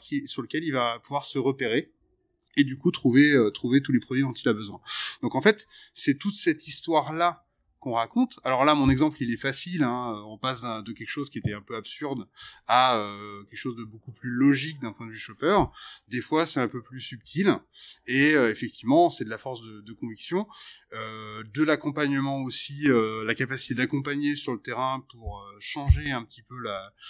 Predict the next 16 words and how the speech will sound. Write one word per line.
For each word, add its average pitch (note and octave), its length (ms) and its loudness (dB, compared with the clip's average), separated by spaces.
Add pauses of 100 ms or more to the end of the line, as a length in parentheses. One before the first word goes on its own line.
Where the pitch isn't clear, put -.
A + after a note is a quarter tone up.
(180)
la A2 100 -12
lecture A2+ 440 -12
des A2+ 140 -12
rayons, C3+ 600 2
euh, G2+ 60 0
pour, G#2+ 280 -8
qui - 200 -10
sera A2 200 2
aussi, B2 360 0
euh, G2 160 -2 (400)
regardée C3+ 500 0
par B2+ 140 -6
les A2 100 -2
clients B2 320 4
pour, G#2+ 320 -2
euh, F#2+ 80 -6